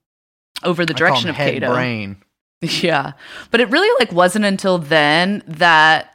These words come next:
Speaker 1: the media had to basically acknowledge the fact that Cato wasn't this, like, independent, respectable organization, but actually really was just pushing, um, pretty much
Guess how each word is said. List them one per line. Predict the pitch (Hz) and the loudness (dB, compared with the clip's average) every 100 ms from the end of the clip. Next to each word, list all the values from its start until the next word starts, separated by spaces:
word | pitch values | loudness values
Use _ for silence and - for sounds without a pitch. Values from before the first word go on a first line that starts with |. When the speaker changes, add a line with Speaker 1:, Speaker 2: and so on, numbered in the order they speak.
| - | -6
Speaker 1:
the | |
media | 175 170 175 185 185 170 | -4 -2 -2 2 4 4
had | 165 165 156 | 4 2 2
to | 175 | -4
basically | 160 156 160 180 175 160 | -4 -2 -2 -6 -4 -2
acknowledge | 147 160 139 139 160 160 - | -2 -2 0 2 2 0 -6
the | 165 | -6
fact | 170 165 160 - | 2 2 2 -4
that | 147 - | -8 -6
Cato | 165 151 156 151 151 147 - - | -6 -2 0 2 0 -2 -8 -4
wasn't | 151 151 175 175 190 - - - | -2 -2 -4 -6 -8 -12 -20 -18
this, | - 196 196 - | -4 -2 -2 0
like, | 208 190 | 0 0
independent, | 170 202 190 - 185 202 196 196 185 - _ - | -2 -2 -2 -4 -2 0 0 0 -2 -10 _ -6
respectable | 196 - 190 - 190 | -6 0 -2 -2 -4
organization, | 185 190 196 190 196 - 202 208 | -2 -4 -4 -2 -4 -4 -6 -6
but | 202 165 | 0 2
actually | 156 - 170 | 2 0 -6
really | 151 160 160 165 | -4 -4 -2 -2
was | 151 147 156 | -2 -2 -4
just | - - 156 139 - - | -8 -4 -4 -4 -6 -8
pushing, | 165 156 - 165 165 180 185 - - - - _ _ _ | -8 -6 -4 -4 -4 -6 -8 -12 -20 -20 -20 _ _ _
um, | 156 151 147 151 151 156 151 147 147 - _ _ | 2 4 4 4 4 2 0 -2 -8 -14 _ _
pretty | 220 | 0
much | 220 208 | 0 -2